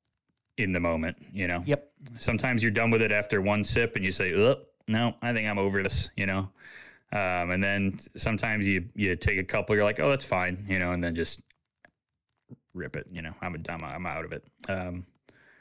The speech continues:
Speaker 1: some stuff's just really good, though. Like, last year I was, um, just loving this I P A from this Swedish brewery called Stigbergets,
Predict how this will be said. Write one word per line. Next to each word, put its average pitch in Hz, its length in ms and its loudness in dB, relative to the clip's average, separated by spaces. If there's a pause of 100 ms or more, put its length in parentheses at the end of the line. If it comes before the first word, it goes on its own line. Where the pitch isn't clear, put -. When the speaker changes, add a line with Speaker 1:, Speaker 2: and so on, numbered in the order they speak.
(580)
Speaker 1:
some 120 180 0
stuff's 131 260 2
just 131 180 2
really 110 280 4
good, 104 320 2
though. 87 260 -4
Like, 92 160 -2
last 98 320 0
year 101 180 4
I 98 40 6
was, 95 220 2 (300)
um, 85 520 -4 (720)
just 107 200 -4
loving 95 440 2
this - 240 0 (420)
I 101 80 0
P - 220 -2
A 92 140 0
from 90 180 -4
this 85 160 0
Swedish 95 480 0
brewery 87 360 -2
called 85 260 -4
Stigbergets, 87 1040 -2